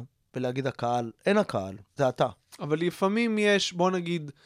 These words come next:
Speaker 2: יש תנאים לפעמים שהם יכולים מאוד להקשות עליך,
Speaker 1: כן.
Speaker 2: כמו שאמרת, להופיע בחוץ,
Speaker 1: כן,
Speaker 2: שולחנות.
Speaker 1: כן, כן.
Speaker 2: אז, אה,
Speaker 1: כן.
Speaker 2: לפעמים אתה יכול להקל עם עצמך קצת, אבל אני מסכים שברוב המקרים, צריך לקחת אחריות תמיד.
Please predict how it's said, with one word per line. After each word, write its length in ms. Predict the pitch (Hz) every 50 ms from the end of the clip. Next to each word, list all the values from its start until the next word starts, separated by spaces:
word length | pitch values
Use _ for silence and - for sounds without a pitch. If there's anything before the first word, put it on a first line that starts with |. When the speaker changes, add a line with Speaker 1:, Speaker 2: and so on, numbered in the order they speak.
| - - _ _ _ _ _ _ -
Speaker 2:
יש 320 | - 160 180 196 190 -
תנאים 500 | - - 165 127 143 143 156 170 175 175
לפעמים 440 | 170 160 - - 139 139 147 143 135
שהם 300 | - - 135 135 139 135
יכולים 300 | 131 139 147 147 151 156
מאוד 260 | 151 147 143 147 143
להקשות 460 | 139 135 123 - - - 131 123 -
עליך, 100 | 123 120
Speaker 1:
כן. 180 | 202 196 165 139 123
Speaker 2:
כמו 120 | 113 147 143
שאמרת, 380 | - 143 139 139 139 135 -
להופיע 360 | 127 123 123 117 - - 135
בחוץ, 460 | 131 135 147 143 135 214 214 208 185 190
Speaker 1:
כן, 140 | 185 170 151
Speaker 2:
שולחנות. 840 | 143 135 - 160 147 - 175 190 190 190 190 185 170 - - - - _ -
Speaker 1:
כן, 240 | - 160 143 120
כן. 0 | 113 104 - _ _ _ _ _ - 330
Speaker 2:
אז, 400 | - 143 135 135 139 139 139 139
אה, 400 | 139 139 135 135 135 135 135 135
Speaker 1:
כן. 240 | 135 175 165 147 127 117 - - 120 131 - -
Speaker 2:
לפעמים 340 | 175 160 - - 190 202 208
אתה 80 | 208 208
יכול 320 | 190 - 131 196 196 196
להקל 360 | 190 175 160 - - 185 180
עם 100 | 180 175
עצמך 340 | 175 - - 190 185 - 294 339
קצת, 220 | - - 311 - -
אבל 160 | 208 196 185
אני 100 | 180 170
מסכים 500 | 170 170 160 - - - 208 220 220 202
שברוב 520 | - - 165 151 147 156 151 160 170 165
המקרים, 300 | 175 170 160 156 175 175 170 139 147 -
צריך 180 | 240 262 254
לקחת 320 | 254 233 247 240 226 214 226
אחריות 460 | 175 - 185 180 180 190 202 185 -
תמיד. 300 | 165 151 160 170 156